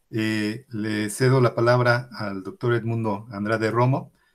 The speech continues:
jefe del Departamento de Artes, Educación y Humanidades del Centro Universitario de la Costa,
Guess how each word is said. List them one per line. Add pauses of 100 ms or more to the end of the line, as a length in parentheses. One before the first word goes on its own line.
(100)
jefe
del
Departamento
de
Artes,
Educación
y
Humanidades (460)
del
Centro
Universitario
de
la
Costa,